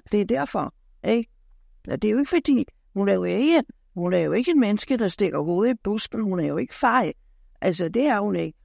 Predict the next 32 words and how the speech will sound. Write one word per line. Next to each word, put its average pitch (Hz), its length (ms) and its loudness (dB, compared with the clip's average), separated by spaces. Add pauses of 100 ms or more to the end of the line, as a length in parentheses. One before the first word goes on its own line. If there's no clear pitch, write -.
Og 190 120 0
det 262 100 0
er 233 60 0
også 269 220 0
de 359 100 0
ting, 254 320 2
der 262 60 0
interesserer 240 580 -2
mig 180 240 -2
ved 175 120 -4
hende. 190 300 -4 (420)
Altså, 180 320 -2 (240)
det 277 100 2
er 220 120 2
hun 220 180 2
ikke. 175 200 -4 (320)
Altså, 170 260 -2
hun 185 160 -2
går 175 220 -2
jo 165 140 -4
ikke 311 160 0
og 294 60 -2
gemmer 240 340 2
sig 185 260 0
og 165 80 -2
håber 233 280 0
på, 208 140 2
at 160 80 -4
det 196 80 0
hele 226 220 2
går 233 160 2
op. 139 200 0